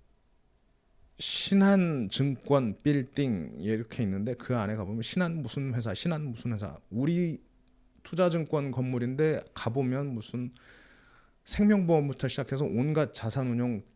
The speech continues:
기타 작은 금융회사들까지 다양하게 있습니다. 심지어 주변 친구분들 중에 보시면 분명히 어디 증권사로 취직했다는 것 같은데 나중에 명함 받아보면 앞에는 똑같은데 뒤에는 조금 이상한 이름을 가진 곳들도 있죠.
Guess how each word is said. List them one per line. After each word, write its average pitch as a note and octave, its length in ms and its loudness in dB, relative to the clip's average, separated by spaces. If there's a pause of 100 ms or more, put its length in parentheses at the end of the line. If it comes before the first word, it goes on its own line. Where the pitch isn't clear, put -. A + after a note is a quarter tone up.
기타 - 400 -6
작은 C3 500 0
금융회사들까지 A#2 880 0
다양하게 D3 560 0
있습니다. F2 480 -6 (600)
심지어 E3 500 -2 (100)
주변 C#3+ 300 -2
친구분들 D3+ 500 -2
중에 A2+ 480 -2
보시면 A#2 800 -2 (600)
분명히 B3+ 420 6
어디 C#3 220 6
증권사로 G#3 640 6
취직했다는 E3+ 580 4
것 G#2+ 80 4
같은데 G2+ 280 0
나중에 G2 360 2
명함 F#2+ 320 0
받아보면 E2 520 -4
앞에는 A2+ 580 0
똑같은데 G#2 520 -4
뒤에는 G2 460 0
조금 F2 300 -6
이상한 A2 360 0
이름을 F2 260 -2
가진 - 300 -8
곳들도 D2+ 360 -10
있죠. G#2+ 360 -4